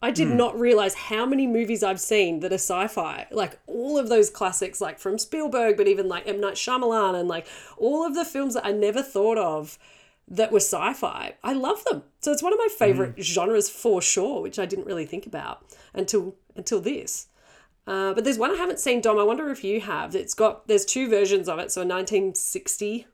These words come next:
Speaker 1: version and then, like, a
Speaker 2: Mm-hmm.
Speaker 1: nineteen nineties version, um, of Village of the Damned. Have you seen?
Speaker 2: Uh, yeah.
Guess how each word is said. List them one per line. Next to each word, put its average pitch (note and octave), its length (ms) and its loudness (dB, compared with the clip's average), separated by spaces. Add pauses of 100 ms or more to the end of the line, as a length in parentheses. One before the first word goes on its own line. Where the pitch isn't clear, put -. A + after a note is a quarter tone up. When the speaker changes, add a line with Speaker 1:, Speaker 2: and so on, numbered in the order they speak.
(120)
Speaker 1:
version G#3+ 460 2 (640)
and F#3 140 0
then, - 100 0
like, D3+ 200 -2
a - 20 0
Speaker 2:
Mm-hmm. E3 80 -2
Speaker 1:
nineteen F3+ 400 0
nineties F#3+ 460 -4
version, C4 480 0
um, F#3 420 -2 (160)
of G3+ 240 -4
Village G3 380 2
of E3+ 160 0
the F#3+ 80 -2
Damned. E3 500 -8 (920)
Have F3 120 -10
you F#3+ 80 0
seen? F#3+ 460 -2 (560)
Speaker 2:
Uh, A#2 180 -10 (100)
yeah. A#2+ 600 -6